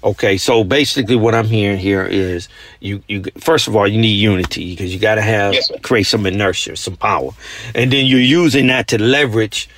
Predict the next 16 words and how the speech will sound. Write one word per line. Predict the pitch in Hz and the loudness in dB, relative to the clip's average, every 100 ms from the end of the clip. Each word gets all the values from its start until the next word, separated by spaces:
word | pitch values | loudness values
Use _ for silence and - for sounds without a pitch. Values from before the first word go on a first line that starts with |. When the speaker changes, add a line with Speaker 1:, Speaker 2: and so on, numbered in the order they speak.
| - - - | -20 -20 -8
Speaker 1:
you | 110 117 | -2 0
know, | 101 98 95 98 - | 2 4 2 -2 -4
to, | - 113 101 90 | -2 0 -2 -6
to, | - 110 98 | -2 -2 -2
to | 87 113 98 87 | -4 -4 -4 -2
your | 107 | -2
strength | 95 - - 170 143 104 - - - | 0 0 2 2 2 0 -8 -20 -10
in | - 113 | -2 0
a | |
way | 107 117 135 123 | 2 2 2 2
to | 110 | 0
bring | 92 90 139 127 | -2 0 2 2
them | 123 110 | 2 0
to | - | 0
the | 110 | 0
table. | 90 - 104 - - | 0 0 0 0 -8